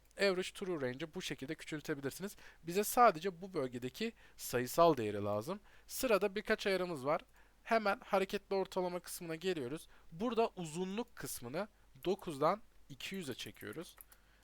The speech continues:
İki yüzlük hareketli ortalamaya ihtiyacımız var. Ve rengini biraz daha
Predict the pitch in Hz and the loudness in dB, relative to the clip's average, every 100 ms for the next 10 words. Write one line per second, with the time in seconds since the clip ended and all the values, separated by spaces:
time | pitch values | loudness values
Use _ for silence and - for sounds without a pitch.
0 | - 170 - 165 139 208 - 147 - - | -14 -12 -6 -6 -6 -6 -2 -2 -2 -10
1 | - 175 - 139 139 147 151 151 - 107 | -2 -2 0 0 0 -2 -4 -4 -2 -2
2 | 107 117 139 208 - - - 233 214 190 | -2 -8 -2 -2 -4 -20 -12 -4 -2 -2
3 | 156 156 156 135 113 113 139 | -2 -4 2 2 2 0 0